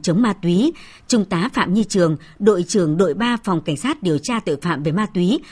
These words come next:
Công an thành phố Hà Nội không thể nhớ hết bao nhiêu lần phải đối mặt với nguy hiểm khi tổ chức truy bắt tội phạm ma túy. Vì thủ đoạn của các đối tượng rất tinh vi, manh động và liều lĩnh,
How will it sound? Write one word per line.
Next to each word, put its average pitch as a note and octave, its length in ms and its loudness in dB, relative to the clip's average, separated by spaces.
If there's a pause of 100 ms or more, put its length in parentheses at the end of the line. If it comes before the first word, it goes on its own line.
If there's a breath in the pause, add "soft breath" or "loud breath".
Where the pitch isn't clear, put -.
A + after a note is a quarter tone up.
Công A#3 140 0
an A3 140 -2
thành D#3+ 120 -2
phố G3+ 80 -6
Hà G#3 80 -2
Nội E3 260 2 (240 loud breath)
không D#4 240 2
thể F#3+ 160 0
nhớ D3 140 0
hết C#4+ 240 -4
bao F#3 140 0
nhiêu C4 140 2
lần D#3+ 300 0 (240 loud breath)
phải F3+ 100 0
đối E3+ 140 0
mặt C4 200 0
với E3 100 -2
nguy A3+ 200 2
hiểm F#3+ 240 2 (220 loud breath)
khi A#3 160 -2
tổ F3+ 160 -2
chức D4 220 -6
truy G#3 140 -2
bắt - 260 -6
tội - 200 0
phạm E3+ 180 -4
ma F#3+ 100 0
túy. F#3 360 0 (440 loud breath)
Vì G#3 160 4
thủ G3+ 160 0
đoạn E3 280 -2
của E3 120 -2
các D4+ 220 -8
đối G3+ 180 0
tượng D#3 300 -2
rất D#4 180 -6
tinh G3 160 0
vi, F#3 300 0
manh G3 260 0
động D3+ 200 -2
và D#3 80 -2
liều D3 240 0
lĩnh, F3+ 260 0